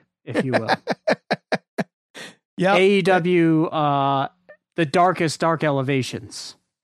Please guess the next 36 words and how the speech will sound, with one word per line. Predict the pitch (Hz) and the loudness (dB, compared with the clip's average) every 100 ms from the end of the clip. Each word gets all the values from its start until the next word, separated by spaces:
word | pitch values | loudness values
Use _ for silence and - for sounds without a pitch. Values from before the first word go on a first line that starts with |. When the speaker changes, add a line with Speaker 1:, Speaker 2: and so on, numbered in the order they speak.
| _ _ _ - | _ _ _ -8
Speaker 2:
Yeah, | 190 226 | -8 -6
Speaker 1:
With | - | -8
Speaker 2:
what-, | 180 214 | -4 -2
Speaker 1:
those | 220 | 0
Speaker 2:
whatever | 214 233 254 | 0 2 2
you | 240 | 2
wanna | 214 208 | 0 0
Speaker 1:
podcasts. | 175 | -2
Speaker 2:
call | - 180 139 | 0 0 0
it. | 127 _ _ _ | -2 _ _ _
Rampaging | 170 247 277 247 262 233 233 | 0 0 2 0 0 0 0
in | 233 | 0
the | 208 | 0
Dark, | 175 202 165 151 - - _ _ _ _ _ - | 0 2 2 0 -10 -20 _ _ _ _ _ -8
a | 147 | -4
high | 156 185 | 0 2
elevation. | 180 180 151 156 131 - - _ _ - | 2 0 0 -2 -4 -10 -16 _ _ -2
That | 240 320 | 0 2
wasn't | 370 349 302 | 0 -2 0
what | 302 | -2
closed | 247 285 285 | 0 0 0
the | 240 | -4
show | - 262 226 | -2 0 0
last | 196 165 | 0 -2
night. | 185 175 | -2 0
What | 180 | -2
closed | 170 226 262 233 | 0 2 2 0
the | |
show | 233 247 247 240 | -4 0 2 2
was | 226 175 | 2 0
Jon | 139 220 226 | 0 0 2
Moxley | 214 226 214 214 | 2 0 -2 -2
making | 196 214 190 | -2 0 0
history, | 170 196 - 202 | 0 -2 -2 -4
becoming | 180 175 202 196 196 185 | -4 -4 -2 0 -2 -2
the | 185 | -2